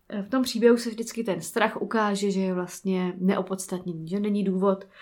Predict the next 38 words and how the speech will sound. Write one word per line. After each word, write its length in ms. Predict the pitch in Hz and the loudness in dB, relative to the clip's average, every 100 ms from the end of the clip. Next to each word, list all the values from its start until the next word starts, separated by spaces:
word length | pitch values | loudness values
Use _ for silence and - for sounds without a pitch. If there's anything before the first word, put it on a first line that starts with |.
| - - - | -20 -20 -8
eh, 120 | 175 165 160 156 | -6 -4 -6 -8
se 300 | 165 - 196 | -6 0 0
bát. 460 | 175 160 139 - - _ - _ - - | 2 0 -2 -6 -18 _ -20 _ -20 -2
Já 260 | 220 220 | 2 4
jsem 300 | 233 - 311 | 2 0 2
taková 300 | 269 262 277 | 2 4 4
vždycky 260 | 233 233 262 | 4 2 2
na 100 | 208 | 2
pochybách, 440 | 208 247 220 208 214 | 2 0 2 4 2
když 180 | 196 | 0
je 80 | 220 | 0
něco 160 | 202 214 | 2 0
jakoby 260 | 208 226 | 2 2
vyloženě 420 | 196 202 196 208 - | 4 4 4 2 0
určený 420 | 202 - 226 208 | -2 0 0 0
pro 180 | - 180 | -2 2
holky 340 | 196 196 214 | 2 2 -4
v 80 | 208 | -4
tomhle 300 | 202 190 - | -2 -2 -2
ohledu, 340 | 180 196 196 | -4 -2 -2
že 180 | 185 190 | -6 -10
tady 200 | 185 180 | -10 -8
jakoby 260 | 180 185 185 | -10 -10 -8
se 160 | 196 | -4
mluví 400 | 180 180 196 185 | -2 2 2 0
o 60 | - | -4
tom, 180 | 190 185 | -4 -4
že 60 | |
ty 100 | 185 | -4
holky 240 | 196 190 196 | -4 -2 -6
se 160 | 151 | -6
bojí. 380 | 156 202 208 214 - - - - - | 0 0 2 -4 -12 -20 -20 -20 -4
Asi 240 | 208 277 | 0 4
v 60 | 269 | 8
tom 200 | 262 226 | 8 8
není 360 | 240 226 220 208 | 6 6 2 4
žádný 400 | 208 208 208 196 | 4 4 4 4
jakoby 380 | 190 190 180 | 2 -2 -2